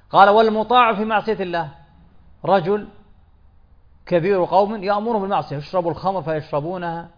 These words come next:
"اقتلوا" فيقتلون، آه، يأمرهم بالزنا فيزنون، يأمرهم بالسرقة فيسرقون، بالنهبة فينهبون.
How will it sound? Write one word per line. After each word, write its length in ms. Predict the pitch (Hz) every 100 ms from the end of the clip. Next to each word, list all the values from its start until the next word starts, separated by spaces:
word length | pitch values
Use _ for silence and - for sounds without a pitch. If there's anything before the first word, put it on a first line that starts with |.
| _ - _ -
"اقتلوا" 440 | 208 - 175 175
فيقتلون، 760 | 139 143 151 - 156 190 180 170 - _ _ _ -
آه، 1400 | 127 143 147 156 165 - - - - - - - - -
يأمرهم 380 | - 180 202 180
بالزنا 420 | 165 131 190 185
فيزنون، 680 | 151 165 151 135 196 190 175 -
يأمرهم 340 | 156 170 196 170
بالسرقة 440 | 156 190 185 165
فيسرقون، 840 | 147 165 - 151 165 190 185 131 131
بالنهبة 560 | 175 175 180 160 170 165 - - -
فينهبون. 760 | 170 175 143 147 180 196